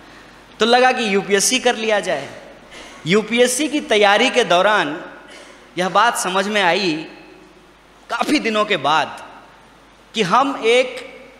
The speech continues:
अंधी रेस में शामिल हो गए हैं। Actually मुझे यूपीएससी भी नहीं करना है।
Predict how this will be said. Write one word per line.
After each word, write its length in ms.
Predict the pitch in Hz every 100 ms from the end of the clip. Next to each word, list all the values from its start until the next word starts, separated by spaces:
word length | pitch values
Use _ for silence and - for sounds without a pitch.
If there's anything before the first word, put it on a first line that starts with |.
| - - -
अंधी 440 | 196 226 202 285 269
रेस 400 | 180 226 277 226
में 120 | 196
शामिल 360 | 175 165 160 147
हो 140 | 127
गए 140 | 123 117
हैं। 280 | 107 95 95 - - - - - - -
Actually 400 | 202 - 302 311
मुझे 180 | 302
यूपीएससी 600 | 285 233 233 240 247 -
भी 220 | 254 214 269
नहीं 240 | 196 170
करना 340 | 147 120 131
है। 220 | 120 104